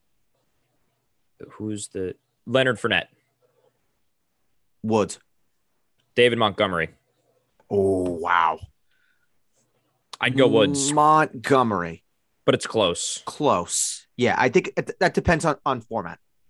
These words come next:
Speaker 1: Trey Sermon.
Speaker 2: Oh, Woods. Woods. I, I'm not a Trey Sermon guy.
Speaker 1: Yeah. James Robinson.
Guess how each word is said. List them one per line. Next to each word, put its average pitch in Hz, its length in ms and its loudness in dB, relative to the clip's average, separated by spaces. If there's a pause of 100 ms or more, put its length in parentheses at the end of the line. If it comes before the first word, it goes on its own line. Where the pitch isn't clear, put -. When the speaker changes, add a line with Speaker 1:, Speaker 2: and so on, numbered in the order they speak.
(120)
Speaker 1:
Trey 131 200 2
Sermon. 104 420 -2 (1120)
Speaker 2:
Oh, 135 160 4
Woods. 90 440 -6 (460)
Woods. 90 280 -6
I, 127 220 4
I'm 131 180 4
not 139 140 4
a 127 60 4
Trey 113 200 -2
Sermon 90 300 -8
guy. 82 160 -12 (680)
Speaker 1:
Yeah. 107 200 0 (1040)
James 117 240 0
Robinson. 95 460 0